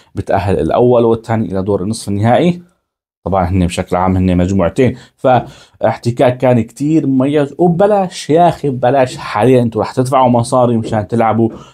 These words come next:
مباريات ودية لمنتخب سوريا للشباب. ف-، فأجتكم بطولة على الباردس المستريح،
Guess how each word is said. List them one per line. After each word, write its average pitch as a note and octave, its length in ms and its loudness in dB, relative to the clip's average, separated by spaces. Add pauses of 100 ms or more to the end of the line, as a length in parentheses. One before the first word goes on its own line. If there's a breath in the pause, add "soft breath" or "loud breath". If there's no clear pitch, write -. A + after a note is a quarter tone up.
(120 loud breath)
مباريات G#2 560 0
ودية B2 440 0 (360 loud breath)
لمنتخب G2+ 880 -2
سوريا F#2+ 340 0
للشباب. F2 440 -2
ف-، A#2+ 200 -2 (140)
فأجتكم C3 560 0
بطولة G#2 420 2
على E2 160 0
الباردس G#2 500 -2
المستريح، A#2 540 -4